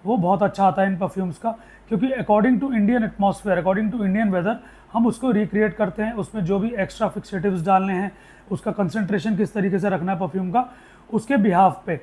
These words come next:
हम आपको एक ऐसा perfume create करके देते हैं जो आपको richness भी feel कराएगा और आपको बिल्कुल भी ऐसा नहीं लगेगा कि आप कोई local perfume use कर रहे हैं। अब, अ, दूसरी चीज़ रही बात ऑयल की quality की, जितने भी raw material मेरे यहाँ पर यूज़ होते हैं या डार्स perfume में यूज़ होते हैं,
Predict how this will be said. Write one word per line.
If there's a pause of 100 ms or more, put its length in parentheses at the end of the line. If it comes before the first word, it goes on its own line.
(400)
हम
आपको
एक
ऐसा
perfume
create
करके
देते
हैं
जो
आपको
richness
भी
feel
कराएगा (360)
और
आपको
बिल्कुल
भी
ऐसा
नहीं
लगेगा
कि
आप
कोई
local
perfume
use
कर
रहे
हैं। (600)
अब,
अ,
दूसरी
चीज़ (140)
रही
बात
ऑयल
की
quality
की, (460)
जितने
भी
raw
material
मेरे
यहाँ
पर
यूज़
होते
हैं
या
डार्स
perfume
में
यूज़
होते
हैं,